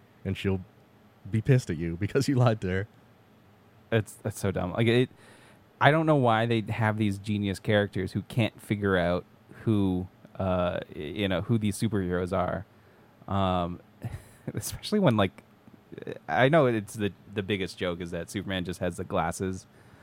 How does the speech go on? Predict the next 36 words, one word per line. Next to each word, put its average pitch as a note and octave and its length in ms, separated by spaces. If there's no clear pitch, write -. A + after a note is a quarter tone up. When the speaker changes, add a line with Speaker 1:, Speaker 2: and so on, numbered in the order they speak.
Speaker 2:
uh, F#2 240
and F#2 220
people F#2+ 220
can't F2+ 240
seem F#2 160
to F2 80
tell F2 180
the F2 80
difference. F#2+ 420
But B2+ 120
it's, A2 180
it's B2+ 120
not D3 160
even G#2 260
that. F2+ 220
It's - 200
like F#2+ 340
Iris A2+ 320
spends, F#2 760
like, F#2+ 240
all F2+ 200
of F#2 280
the A2 80
season G2 400
one F#2 260
Flash F#2+ 440
not G#2+ 280
knowing G2 360
that F2 160
Barry F#2+ 320
is E2+ 80
the F2 80
Flash, F2+ 340
despite G#2 420
the A#2+ 80
fact F#2 440